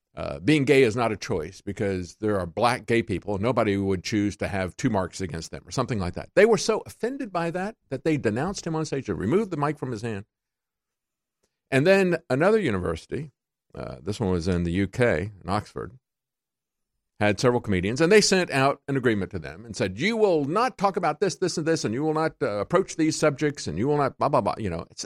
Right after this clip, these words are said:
this is full-on Marxism that we've seen in authoritarian countries, like we see in China, for example. And one of the people there was a Russian who actually has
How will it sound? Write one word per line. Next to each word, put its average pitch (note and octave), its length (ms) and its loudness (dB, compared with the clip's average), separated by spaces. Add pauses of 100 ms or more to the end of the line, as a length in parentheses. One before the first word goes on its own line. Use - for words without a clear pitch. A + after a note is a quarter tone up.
(120)
this A3+ 200 0
is - 320 -2 (840)
full-on E3+ 720 8 (100)
Marxism C#3+ 600 2 (600)
that D3 80 4
we've D#3+ 120 6
seen D3 220 4
in G#3 120 -6
authoritarian B2+ 640 4
countries, F3+ 580 -4 (400)
like B2+ 140 6
we D#3 80 8
see F3+ 160 8
in F#3+ 100 6
China, A#3+ 460 -4
for G2 100 0
example. - 440 -8 (1040)
And A2 80 4
one C#3+ 100 4
of D#3 40 4
the B2+ 60 2
people A#2 340 0
there F#2+ 260 2
was F#2 540 2
a E2+ 100 -2
Russian C3+ 560 -2
who G#2 320 2 (480)
actually G2+ 440 2
has B2+ 720 0